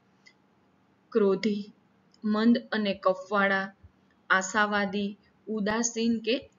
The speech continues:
નિરાશાવાદી. એમાં સૌપ્રથમ આપણે ક્રોધી વ્યક્તિત્વ વિશે વાત કરીએ. નામ ઉપરથી જ આપને ખબર પડી જાય કે એનું વ્યક્તિત્વ જે છે એ કેવું હશે, કે જે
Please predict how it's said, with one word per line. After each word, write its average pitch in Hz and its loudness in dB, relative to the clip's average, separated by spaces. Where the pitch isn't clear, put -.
નિરાશાવાદી. - -2
એમાં 214 -2
સૌપ્રથમ 208 -4
આપણે 190 -2
ક્રોધી 208 4
વ્યક્તિત્વ 233 -2
વિશે 220 0
વાત 202 0
કરીએ. 196 0
નામ 226 6
ઉપરથી 262 0
જ 262 0
આપને 247 0
ખબર 233 -2
પડી 240 0
જાય 240 2
કે 226 -4
એનું 233 2
વ્યક્તિત્વ 240 -2
જે 254 2
છે 269 -2
એ 262 2
કેવું 254 2
હશે, 175 -4
કે 302 -2
જે 254 0